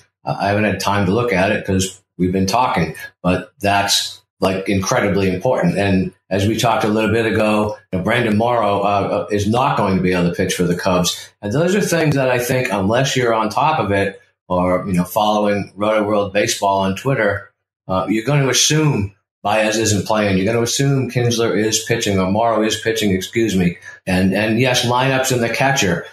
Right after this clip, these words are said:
You know, Cardinals always come to mind. You know, when you, when Yadier Molina isn't, isn't catching, that's a huge deal. Back to something we talked about earlier, to where,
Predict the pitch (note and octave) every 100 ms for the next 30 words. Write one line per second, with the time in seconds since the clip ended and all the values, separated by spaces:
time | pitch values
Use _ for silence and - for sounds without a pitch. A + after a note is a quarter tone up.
0 | _ F#2+ F#2 - B2+ C3 A#2 G2+ F#2+ F#2+
1 | F#2+ G2+ F#2 F2 F2+ F2 F2 F#2 F#2+ G2
2 | G2 - - F#2+ G#2+ A#2+ B2+ A#2+ A2 A2+
3 | A#2+ A2+ G2+ G2 F2+ F2 - G#2 G2+ -
4 | - C3 - F#2+ E2 - _ - F#2+ A2
5 | - - A2 G#2 G#2 F2+ B2 B2 F2+ E2+
6 | F#2+ G2 G2 F#2 - - - A2 G#2 G#2
7 | G#2+ G#2+ G#2 G2 F#2+ A2 A#2 G#2 G2+ G2+
8 | G#2 G2+ G2+ G2 G2 E2+